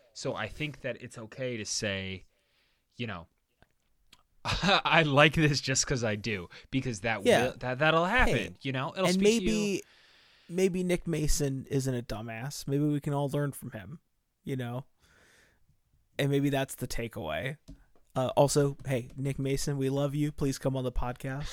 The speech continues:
Speaker 1: <laughs> Yeah,
Speaker 2: Uh,
Speaker 1: yeah, come on, Nick.
Speaker 2: <laughs>
Speaker 1: Come on,
Speaker 2: be our
Speaker 1: Nick.
Speaker 2: guest. Um, and, uh, eh, so we, we know you're listening. We know, we know you're out there on, on your, uh,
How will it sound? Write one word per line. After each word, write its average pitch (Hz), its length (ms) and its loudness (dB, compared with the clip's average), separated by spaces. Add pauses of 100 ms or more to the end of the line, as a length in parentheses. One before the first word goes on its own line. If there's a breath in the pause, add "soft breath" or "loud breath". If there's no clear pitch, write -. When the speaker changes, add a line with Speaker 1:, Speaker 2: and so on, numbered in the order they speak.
Speaker 1:
<laughs> - 220 2
Yeah, 190 260 10
Speaker 2:
Uh, 156 40 10
Speaker 1:
yeah, 156 220 6
come 165 200 -2
on, 160 180 2
Nick. 135 320 2 (180)
Speaker 2:
<laughs> - 200 -20
Speaker 1:
Come 170 200 2
on, 147 160 2
Speaker 2:
be 131 120 4
our 139 80 6
Speaker 1:
Nick. 139 100 -2
Speaker 2:
guest. 135 460 -2 (640 loud breath)
Um, 131 480 -2 (340)
and, 131 320 -4
uh, 123 480 -4 (320)
eh, 120 120 0 (120)
so 135 160 0
we, 123 160 0
we 147 180 10
know 151 120 10
you're 175 200 10
listening. 139 560 2
We 131 100 -2
know, 131 180 0
we 135 140 0
know 135 100 0
you're 143 200 0
out 120 220 -4
there 117 300 -8 (180)
on, 135 280 -2
on 135 180 -2
your, 131 240 -2
uh, 127 240 -4